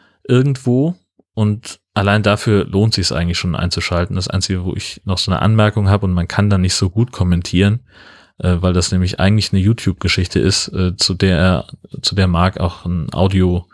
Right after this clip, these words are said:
äh, die Audiospur extrahiert und als Podcast veröffentlicht. Ähm, so bei ungefähr einundfünfzig Minuten, äh, sprechen sie über die Monetarisierung von Podcasts.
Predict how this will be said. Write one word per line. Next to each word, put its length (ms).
äh, 260
die 160
Audiospur 580
extrahiert 520
und 100
als 140
Podcast 420
veröffentlicht. 500
Ähm, 360
so 140
bei 100
ungefähr 340
einundfünfzig 500
Minuten, 560
äh, 200
sprechen 320
sie 120
über 200
die 100
Monetarisierung 760
von 180
Podcasts. 640